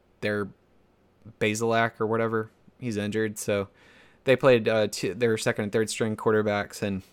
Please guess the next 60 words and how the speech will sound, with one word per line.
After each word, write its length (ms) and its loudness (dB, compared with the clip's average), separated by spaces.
neither 260 2
one 160 0
of 80 -2
them 120 -4
could 140 -10
do 140 -4
shit. 300 -2
But 220 -6
that's 200 -8
kinda 220 -4
been 140 -4
the 60 -6
story 300 -2
all 120 0
year. 240 -2
Uh, 380 -6
they 100 4
tried 180 6
to 60 2
get 160 8
a, 360 8
a 60 -4
touchdown 400 4
at 100 -2
the 80 -6
very 240 6
end 100 4
of 60 2
the 80 0
game. 360 2
There, 240 4
there's 180 4
been 120 4
a 60 6
lot 220 8
of 80 6
that 180 2
this 180 -2
year 140 6
with 280 -2
teams 300 2
can't 220 2
really 200 6
score, 400 4
so 100 -10
they 120 8
try 200 4
to 100 6
do 160 6
it 120 6
at 120 -4
the, 380 2
at 100 -4
the 120 2
end 120 4
against 280 4
our, 140 4
like, 140 2
third 220 2
string, 420 0